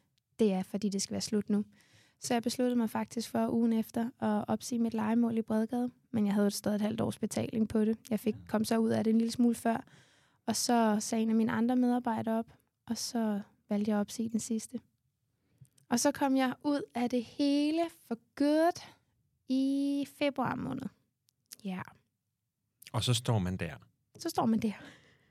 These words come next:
Speaker 2: Og har måske, altså, havde du gjort dig nogle tanker, og du havde måske netop gjort dig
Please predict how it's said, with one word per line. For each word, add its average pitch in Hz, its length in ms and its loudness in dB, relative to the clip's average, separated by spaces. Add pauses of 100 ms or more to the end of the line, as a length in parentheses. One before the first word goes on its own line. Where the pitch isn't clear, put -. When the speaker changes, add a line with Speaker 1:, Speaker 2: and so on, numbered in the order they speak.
Speaker 2:
Og 110 120 4
har 107 180 2
måske, 101 340 -4 (100)
altså, 98 180 -4 (320)
havde 117 300 2
du 113 80 10
gjort 123 240 6
dig 151 80 2
nogle 110 200 4
tanker, 120 380 0
og 120 80 0
du 98 80 -2
havde 110 140 2
måske 120 240 0
netop 101 340 -2
gjort 98 220 -6
dig 85 180 0